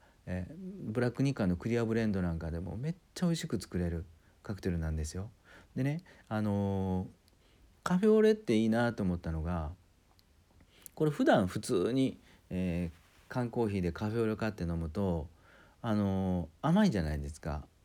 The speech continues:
僕は結構甘いんですよね。だからそれだけだとあんまり飲まないんですけど、これ実はその、これ温めてウイスキーを入れてやるとね、なんかね、ウイスキーの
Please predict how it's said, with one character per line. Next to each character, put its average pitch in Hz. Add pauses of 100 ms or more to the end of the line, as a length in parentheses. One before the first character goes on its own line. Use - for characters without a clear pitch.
(140)
僕 131
は - (140)
結 113
構 90
甘 95
い 85
ん 73
で 71
す 76
よ 80
ね。 101
だ 123
か 113
ら 95 (200)
そ -
れ 185
だ 185
け 185
だ 160
と 95
あ 90
ん 90
ま 95
り 90
飲 82
ま 92
な 82
い 80
ん 76
で 73
す 73
け 71
ど、 80 (1500)
こ 165
れ 160
実 156
は 123
そ 104
の、 85 (640)
こ 156
れ 139
温 160
め 104
て 85 (400)
ウ 196
イ 208
ス 262
キ -
ー 110
を 90
入 90
れ 90
て 87
や 85
る 82
と 82
ね、 82 (880)
な 131
ん -
か 107
ね、 78
ウ 165
イ 185
ス 226
キ 170
ー 120
の 120